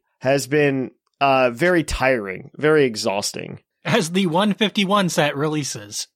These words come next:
Speaker 1: In terms of a Pokemon game that I really enjoy, I think no Pokemon game,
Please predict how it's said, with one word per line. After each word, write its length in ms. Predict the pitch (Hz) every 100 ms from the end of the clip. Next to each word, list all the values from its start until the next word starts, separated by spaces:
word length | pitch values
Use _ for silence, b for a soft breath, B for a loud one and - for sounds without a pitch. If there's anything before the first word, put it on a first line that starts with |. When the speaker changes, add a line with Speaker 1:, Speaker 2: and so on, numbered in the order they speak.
| _ -
Speaker 1:
In 160 | 147
terms 300 | 143 165 190
of 120 | 175 147
a 120 | 131
Pokemon 540 | 135 147 165 156 151
game 280 | 147 151 151
that 160 | 131 -
I 480 | 120 123 127 123 104 _ _ _
really 300 | 127 139 139
enjoy, 360 | 127 107 117 120
I 160 | 90 139
think 260 | 175 165
no 520 | - 139 135 135 139 135
Pokemon 440 | 165 - 139 135
game, 400 | 131 139 143 147